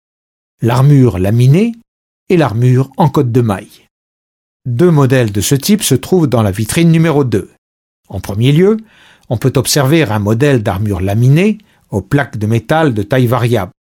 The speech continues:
Celle qui est exposée ici, aux petites feuilles de métal imbriquées, était ainsi appelée lorica écaille. Cette armure complète, avec plastron et dossière,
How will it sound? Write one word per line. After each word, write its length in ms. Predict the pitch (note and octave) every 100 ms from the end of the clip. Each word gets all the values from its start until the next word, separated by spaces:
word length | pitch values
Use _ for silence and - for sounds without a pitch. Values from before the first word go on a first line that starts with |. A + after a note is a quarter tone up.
| _ _ _ _ _ _ _ _ _ _
Celle 200 | - A2
qui 100 | B2
est 80 | G#2+
exposée 380 | - A#2 A#2 C3+
ici, 460 | C#3 - G#3 G3 - _ _ _ -
aux 80 | A2+
petites 320 | A2+ - B2+
feuilles 300 | - F#3+ C#3+
de 100 | G#2+
métal 340 | G#2 - G2
imbriquées, 580 | F#2+ G2+ A#2+ A#2 E3+ E3+ _ _ _ -
était 300 | E3 F#3 F#3+
ainsi 240 | F3+ A3
appelée 360 | F#3 F#3+ G3+ -
lorica 600 | D#3 D#3 D#3+ F3+ G3 D#3
écaille. 480 | C3 C3+ G#2+ G#2 B2+ _ _ _ _ _ _ -
Cette 220 | - -
armure 340 | G#2+ A2+ F#2+
complète, 520 | - C#3 D#3+ F#3 G3 A#2+
avec 280 | G#2 G2+
plastron 520 | - B2 - - F#3+ E3
et 100 | F#2
dossière, 760 | G2+ - - E3+ G3 G3+